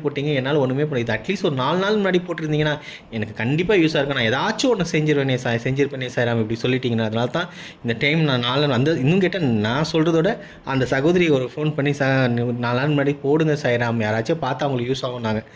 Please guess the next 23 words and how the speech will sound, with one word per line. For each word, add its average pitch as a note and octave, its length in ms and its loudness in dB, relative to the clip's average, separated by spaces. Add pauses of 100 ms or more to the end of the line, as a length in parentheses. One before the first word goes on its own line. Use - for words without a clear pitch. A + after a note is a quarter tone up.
(360)
அதனால G#2 240 0
தான் D3+ 120 2
இந்த C#3+ 300 2
நேரத்துல D#3 380 2
மணி C3 320 2
இருக்கும். C#3+ 300 0
இப்ப B2+ 160 -2
எனக்கு A#2+ 280 0
என்ன A#2+ 380 0 (540)
பன்னெண்டரை, C#3 480 0
ஓ, A#2+ 400 2
இருக்கு, A#2 340 0
நை-, A#2 160 0 (100)
பன்னெண்டரை B2 260 -2 (120)
நைட்டு, A2+ 220 -2
இன்னைக்கு A2 280 -4
பன்னெண்டரை. A#2 320 0 (140)
நான் A2+ 100 -2
காலையில A2+ 320 0
தான் B2 120 0
அப்லோட் B2 180 -2
பண்ண A#2 180 -10
முடியும். A2+ 280 -2